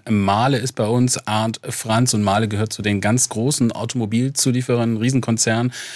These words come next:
über dreißig Standorte in Deutschland und in über dreißig Ländern weltweit. Jetzt sind Sie da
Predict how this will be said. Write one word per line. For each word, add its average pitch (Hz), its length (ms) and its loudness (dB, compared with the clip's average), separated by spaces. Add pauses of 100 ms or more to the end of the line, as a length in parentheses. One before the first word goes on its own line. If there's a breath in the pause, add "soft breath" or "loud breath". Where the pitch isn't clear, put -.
(160 loud breath)
über 110 140 2
dreißig 101 380 0
Standorte 107 640 -4
in 107 300 -6
Deutschland 113 840 2
und 107 260 -6
in 113 140 -6
über 107 240 -4
dreißig 101 560 -2
Ländern 104 640 -4
weltweit. 95 500 -2
Jetzt 104 220 -2
sind 127 160 4
Sie 123 100 -2
da 110 220 0